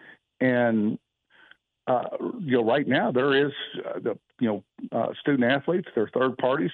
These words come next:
who can just claim that they're, that they signed with someone to try to up their stature with trying to negotiate with another university. And, and that's not right either, <laughs> you know, is, is that basically you go out on social media and you, you mislead or, or lie about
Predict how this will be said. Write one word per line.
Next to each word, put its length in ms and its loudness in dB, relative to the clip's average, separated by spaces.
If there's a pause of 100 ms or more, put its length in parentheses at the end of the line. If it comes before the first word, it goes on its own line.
who 60 -6
can 100 2
just 200 0
claim 440 2
that 140 2
they're, 200 0 (300)
that 160 0
they 240 0
signed 220 0
with 180 -2
someone 320 2
to 80 -4
try 240 0
to 180 -2
up 220 0
their 220 0
stature 600 0 (600)
with 160 2 (100)
trying 220 2
to 80 4
negotiate 640 0
with 180 -2
another 320 0
university. 800 -2 (760)
And, 340 2
and 80 4
that's 220 0
not 280 -2
right 240 -2
either, 280 0
<laughs> 80 -4
you 80 2 (120)
know, 160 2
is, 100 0 (540)
is 200 2
that 120 2
basically 500 0
you 60 0
go 160 4
out 80 2
on 160 -2
social 260 -2
media 360 0
and 100 0
you, 260 -2 (400)
you 100 2
mislead 600 2
or, 200 0
or 160 0
lie 280 2
about 400 0